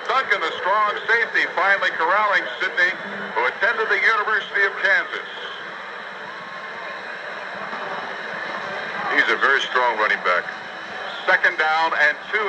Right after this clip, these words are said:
Speaker 1: now for the Denver Gold. The ball placed at the forty-yard line of the Oakland Invaders. Eleven eighteen to go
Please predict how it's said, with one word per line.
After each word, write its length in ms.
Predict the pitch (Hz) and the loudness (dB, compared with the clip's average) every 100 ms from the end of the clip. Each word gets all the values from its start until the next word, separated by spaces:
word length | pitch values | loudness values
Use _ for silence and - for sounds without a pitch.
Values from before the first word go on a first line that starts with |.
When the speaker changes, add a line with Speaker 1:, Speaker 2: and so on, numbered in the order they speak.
| 156 | 2
Speaker 1:
now 500 | 127 123 131 156 151 | 2 4 4 2 0
for 320 | - 143 139 147 | -2 0 2 2
the 80 | 135 | 2
Denver 240 | 147 156 | 2 2
Gold. 340 | 165 165 151 175 | 2 2 0 0
The 80 | - | -2
ball 260 | 135 151 165 160 | 0 0 -2 0
placed 240 | 165 165 | 0 -2
at 120 | - | -4
the 80 | 170 - | -6 0
forty-yard 540 | 170 175 170 170 175 151 | 2 4 4 4 4 4
line 480 | 151 147 156 160 156 - - - | 4 6 4 4 2 -2 -2 0
of 80 | 123 | 2
the 100 | 135 139 | 0 0
Oakland 400 | 165 170 180 165 151 | -2 0 0 2 0
Invaders. 640 | 147 165 165 135 95 87 - - - - - 123 | 2 4 4 2 0 -4 -6 -4 -2 0 0 2
Eleven 300 | 143 180 190 | 2 2 2
eighteen 520 | 185 190 202 185 180 185 | 2 0 -2 -2 0 0
to 80 | |
go 80 | 190 | 2